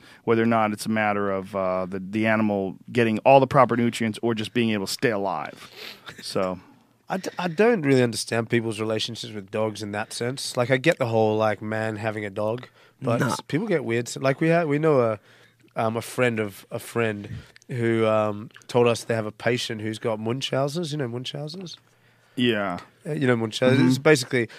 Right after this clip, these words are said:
Speaker 2: so they basically make up things so that they can get their dog operated on.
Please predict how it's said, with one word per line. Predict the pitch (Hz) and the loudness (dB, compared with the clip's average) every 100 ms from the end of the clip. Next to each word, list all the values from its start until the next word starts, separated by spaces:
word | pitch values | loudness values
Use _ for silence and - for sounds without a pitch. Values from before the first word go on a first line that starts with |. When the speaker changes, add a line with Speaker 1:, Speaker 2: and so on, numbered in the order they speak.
| - | -16
Speaker 2:
so | - 135 131 127 123 139 _ 139 | -2 6 8 8 4 0 _ 2
they | 131 127 123 - _ _ | 4 4 0 -8 _ _
basically | - 147 147 - 120 | 0 0 -2 -6 -4
make | 107 110 113 - | -4 -2 -2 -2
up | - | -8
things | - 123 113 | -4 -4 -2
so | - | -4
that | 110 117 | -2 -2
they | 110 | -6
can | 117 | -10
get | 131 | -6
their | 117 107 107 | -4 -4 -4
dog | - 113 107 - | -2 -2 -4 -10
operated | 113 120 117 117 123 | -8 -2 -2 -2 -4
on. | 147 165 | -8 -10